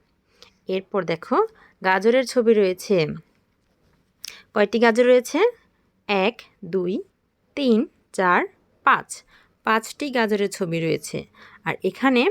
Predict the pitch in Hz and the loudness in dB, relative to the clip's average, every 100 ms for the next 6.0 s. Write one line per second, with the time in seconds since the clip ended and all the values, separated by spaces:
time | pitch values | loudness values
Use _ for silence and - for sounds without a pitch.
0 | - _ _ _ _ 190 185 190 233 254 | -2 _ _ _ _ 0 0 0 0 0
1 | 233 254 247 277 254 247 294 440 - _ | 2 2 0 -2 -2 -2 0 -4 -4 _
2 | - 190 240 - _ 196 190 208 381 _ | -4 -2 -2 -6 _ -4 0 0 -4 _
3 | _ - 294 226 370 - _ _ _ _ | _ -6 0 0 0 -6 _ _ _ _
4 | - 202 214 392 - _ 180 - - - | -4 0 2 -2 -10 _ -4 -4 -10 -20
5 | - _ - 190 180 - 269 214 170 | -20 _ -4 -2 -2 -6 -4 0 0